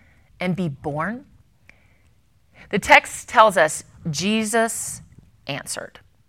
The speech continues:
I have to wonder, though, how much time passed before Jesus actually responded? I, I have to think that D-, that Jesus,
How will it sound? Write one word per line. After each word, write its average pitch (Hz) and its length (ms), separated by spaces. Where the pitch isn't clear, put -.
I 208 80
have 247 220
to 214 80
wonder, 180 400
though, 123 300
how 294 200
much 381 360
time 208 560
passed - 760
before 190 300
Jesus 165 580
actually 147 600
responded? 214 640
I, 226 160
I 277 240
have 277 420
to 254 140
think 214 320
that 170 180
D-, 202 280
that 185 200
Jesus, 220 500